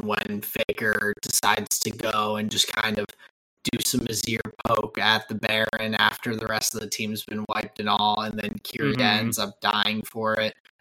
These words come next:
Speaker 1: uh,
Speaker 2: Yep.
Speaker 1: to try and save Faker. It's like, you didn't have it, you should have just backed off. You're, like,
Speaker 2: Mm-hmm.
Speaker 1: trying to do a little too much, but when they do make those kinds of plays, it's, it's big. Um, so yeah,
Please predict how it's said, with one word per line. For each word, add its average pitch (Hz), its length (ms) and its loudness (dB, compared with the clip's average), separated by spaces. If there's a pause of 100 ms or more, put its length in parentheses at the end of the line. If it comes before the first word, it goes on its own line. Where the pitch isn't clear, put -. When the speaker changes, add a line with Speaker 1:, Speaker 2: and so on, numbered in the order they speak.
(100)
Speaker 1:
uh, 107 160 8
Speaker 2:
Yep. 113 180 6
Speaker 1:
to 107 80 -2
try 160 220 6 (100)
and - 80 -2
save 110 260 -2
Faker. 107 420 -4
It's 117 220 -4
like, 113 360 -2 (1000)
you 185 360 12
didn't 208 340 12 (100)
have 143 160 8
it, 131 200 6
you 120 80 6
should 127 240 6
have 120 120 2
just 117 240 0
backed 110 340 -2
off. 110 400 0
You're, 113 180 -4
like, 113 240 0
Speaker 2:
Mm-hmm. 110 160 -2
Speaker 1:
trying 107 200 2
to 104 60 -2
do 107 160 -2
a - 40 -2
little 107 180 -4
too - 240 -6
much, 113 320 -4
but 110 280 -2
when 120 220 -2
they - 140 -2
do 113 240 -4
make 110 240 -2
those 107 240 -4
kinds 104 320 -4
of 101 100 -14
plays, 107 340 2 (200)
it's, - 500 -6
it's - 220 -12 (100)
big. 101 340 0 (380)
Um, 104 520 4 (320)
so 117 120 2 (200)
yeah, - 200 2